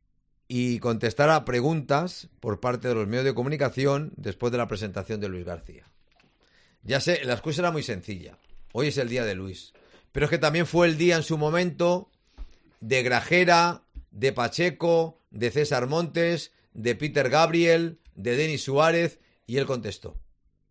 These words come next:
¿Pero ahora qué va a contestar? Si el fracaso del proyecto Diego Martínez,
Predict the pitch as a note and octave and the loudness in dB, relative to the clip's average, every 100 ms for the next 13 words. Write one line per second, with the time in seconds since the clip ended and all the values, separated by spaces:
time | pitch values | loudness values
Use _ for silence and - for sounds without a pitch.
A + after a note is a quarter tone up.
0 | _ _ _ _ _ B2+ C3+ D#3+ D#3+ D#3 | _ _ _ _ _ 2 4 4 4 2
1 | D3+ D3 C#3 F3 C3 F2+ _ _ _ _ | 0 0 -2 0 -2 -6 _ _ _ _
2 | _ _ _ _ _ _ - - B2 C3 | _ _ _ _ _ _ -12 -4 -2 0
3 | C3 G2 D#3 D#3+ D3+ C3+ B2+ B2+ D3+ - | -2 0 0 2 2 2 0 2 2 0
4 | C3 C3+ C#3+ B2+ A2+ D3+ D3 C3 - | -2 0 0 -2 -2 -4 -2 -4 -6